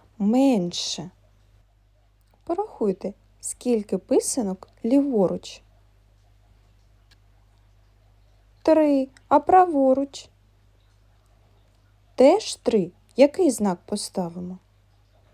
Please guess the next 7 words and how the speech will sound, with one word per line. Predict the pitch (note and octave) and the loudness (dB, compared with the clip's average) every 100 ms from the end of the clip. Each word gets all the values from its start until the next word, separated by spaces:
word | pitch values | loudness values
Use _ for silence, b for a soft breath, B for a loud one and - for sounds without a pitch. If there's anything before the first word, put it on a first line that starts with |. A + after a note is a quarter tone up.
| _ _ _ _ - | _ _ _ _ -10
Вірно, | G#3+ B3 B3 A3 F3 E3 | -4 0 0 0 -2 -10
знак | E3+ F#3+ G3 D#4 - - _ | -6 -4 -2 -4 -6 -20 _
дорівнює. | F3 A3 A#3+ G#3+ F#3+ E3 E3+ E3+ | 0 4 4 4 -4 -6 -10 -8
Молодці. | E3+ A3 B3 B3 - - A#3+ - _ _ _ _ _ _ _ _ _ _ _ - | -6 -2 -2 -4 -8 -6 -8 -12 _ _ _ _ _ _ _ _ _ _ _ -20
Скільки | - - A#3+ G3+ G#3+ B3+ | -20 -12 -4 -4 -2 -6
писанок | B3+ C4+ C4+ C4 C4+ C4+ | -4 -6 -4 -6 -8 -6
ліворуч? | C#4 C#4 C#4 C4+ C4 C4 - | -4 -4 -4 -2 -2 -6 -14